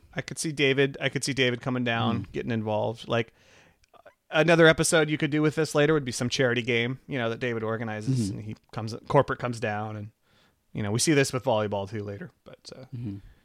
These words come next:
Speaker 1: I mean, in terms of, like, you know, sports we see at the office, we, we get, we get the volleyball, we get the ping pong, we get this, we get the soccer match.
Speaker 2: Mm-hmm.
Speaker 1: Um,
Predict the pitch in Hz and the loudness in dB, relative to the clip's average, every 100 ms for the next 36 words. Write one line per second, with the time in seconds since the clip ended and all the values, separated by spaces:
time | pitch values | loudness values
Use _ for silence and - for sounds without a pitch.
0 | - 180 208 - 277 240 165 151 117 - | -2 4 4 4 2 2 2 2 2 -6
1 | _ _ _ _ _ _ - 127 120 - | _ _ _ _ _ _ -8 -4 -4 0
2 | 147 143 - 147 - 147 127 123 160 - | 4 4 4 -2 -2 -2 0 0 0 -2
3 | 135 - 120 117 131 123 127 - 139 139 | -6 -6 -8 -8 -6 -4 -4 -4 -4 -2
4 | 127 143 165 175 180 151 131 - 147 160 | 0 2 2 2 0 0 -2 -4 -2 2
5 | 151 165 160 131 123 131 139 147 - 139 | 2 0 -6 -8 -8 -2 -2 -2 -6 -8
6 | - 123 143 123 - 123 110 117 - 120 | -10 -4 -2 -2 -4 -6 -6 -8 -8 -8
7 | 110 - _ _ _ - _ _ - 123 | -8 -12 _ _ _ -20 _ _ -6 -2
8 | 110 107 107 107 104 107 107 107 | -2 -2 -2 -2 -4 -4 -6 -8